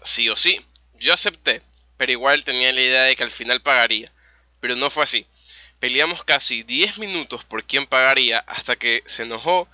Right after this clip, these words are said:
y puso el billete ahí y me dijo, "¿Pones la otra mitad o me voy?". Me quedé atónito y, pues, puse la otra mitad.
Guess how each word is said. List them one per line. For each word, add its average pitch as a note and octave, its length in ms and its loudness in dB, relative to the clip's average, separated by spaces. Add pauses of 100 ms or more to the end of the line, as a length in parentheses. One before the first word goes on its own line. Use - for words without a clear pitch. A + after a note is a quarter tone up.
(460)
y C3 60 -2
puso D#3+ 320 -6
el E3 80 -2
billete C3+ 420 2
ahí B2+ 240 4
y B2 100 -8
me A#2 120 -2
dijo, A#2 280 -4 (580)
"¿Pones D#3+ 500 -2
la B2 100 2
otra C#3+ 200 2
mitad E3 360 2 (280)
o A#2+ 100 -8
me A2+ 100 -6
voy?". A2+ 300 -2 (1040)
Me C3+ 140 -4
quedé E3 240 6
atónito D#3+ 520 0 (320)
y, B2 120 -12
pues, - 240 -8
puse D3 260 -2
la C#3+ 80 4
otra C#3+ 160 2
mitad. B2 320 0